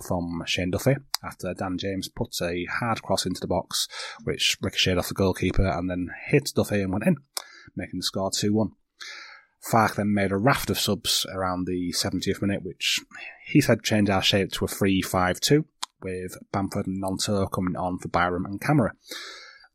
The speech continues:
Leeds dominate possession in this spell, with Norwich playing the ball long quite often, which we were able to wing back quickly. Leeds then equalised in the seventy-seventh minute from a set-piece routine, with Somerville scoring a wonder goal from the edge of the box. Uh, for the next ten minutes, it was a very back-and-forth game, with both teams trying to score.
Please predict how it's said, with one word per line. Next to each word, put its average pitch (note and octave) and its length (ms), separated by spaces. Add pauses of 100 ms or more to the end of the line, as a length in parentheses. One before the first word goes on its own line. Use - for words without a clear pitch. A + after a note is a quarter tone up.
Leeds A#2 280
dominate G2+ 360
possession - 360
in G#2+ 160
this G#2 140
spell, G2+ 300
with G2 160
Norwich G2 300
playing F#2 260
the F2 60
ball F2+ 280
long G#2+ 280
quite - 280
often, A2 500 (100)
which - 200
we G2 100
were F#2 240
able F2+ 120
to - 140
wing F#2+ 180
back F#2 180
quickly. B2+ 340 (280)
Leeds F2+ 260
then F2+ 140
equalised G2+ 640
in F#2 80
the F2+ 80
seventy-seventh G2+ 640
minute F2+ 240 (280)
from E2+ 100
a - 40
set-piece - 460
routine, E2+ 440
with E2 120
Somerville F#2+ 440
scoring F2 340
a F2+ 60
wonder G2+ 260
goal F2 220
from F2 160
the F2 80
edge E2 160
of E2+ 40
the D#2 60
box. - 320 (400)
Uh, E2 180
for - 100
the C3 40
next C#3 180
ten A2 140
minutes, A2 400
it D#2 80
was F2+ 140
a G2 40
very G#2 160
back-and-forth F#2+ 640
game, F#2 280
with - 200
both G2 220
teams F#2 240
trying F#2 220
to - 40
score. F#2 360